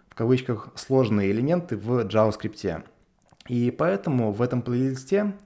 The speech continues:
я не буду рассказывать про основы, но я буду рассказывать про сложные его элементы на простых примерах, где буду пояснять, что это означает, как это работает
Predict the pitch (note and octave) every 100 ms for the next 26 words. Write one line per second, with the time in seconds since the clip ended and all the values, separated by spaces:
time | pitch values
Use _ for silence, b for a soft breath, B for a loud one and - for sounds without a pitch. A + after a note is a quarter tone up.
0 | B B B B2 C#3+ F3+ D#3+ - C#3 A#2+
1 | G#2 A2 A2 - F#3+ G#3 C#3+ G2+ - B2+
2 | C#3+ C#3 A#2+ A2+ A2+ - C#3 A#2+ G#2+ -
3 | B2 A#2+ A#2 B B - - C3 C3 G#2+
4 | G2 G2 G#2 A2 C#3+ F#3 G3+ F#3 E3 D3+
5 | A2 A2+ A2 G2+ - A2 A2 G2+ F#2 E2+
6 | F#2 G#2+ G#2 - A2+ A2 A2+ G2+ - A2
7 | G2+ - F2+ A2 B2+ F3+ F3+ - - G#2+
8 | E2+ F2+ F#2 B2 F3 E3 C#3 C3+